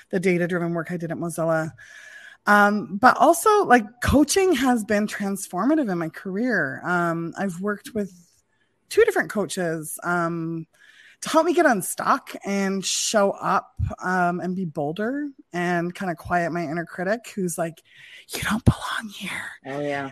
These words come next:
Speaker 1: Like, "Who are you to think you can do that?" <laughs> Um, and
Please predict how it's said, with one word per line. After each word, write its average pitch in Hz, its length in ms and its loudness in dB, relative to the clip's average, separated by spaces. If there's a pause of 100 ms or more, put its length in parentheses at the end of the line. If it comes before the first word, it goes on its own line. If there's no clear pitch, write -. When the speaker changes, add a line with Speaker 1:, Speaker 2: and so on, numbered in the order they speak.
Speaker 1:
Like, 226 260 0 (180)
"Who 254 200 6
are 285 40 6
you 254 320 6
to 285 60 6
think 247 300 2
you 254 100 0
can 233 200 -4
do 240 220 -2
that?" - 540 -6 (320)
<laughs> 277 80 -10 (1600)
Um, 220 800 4 (300)
and 233 720 0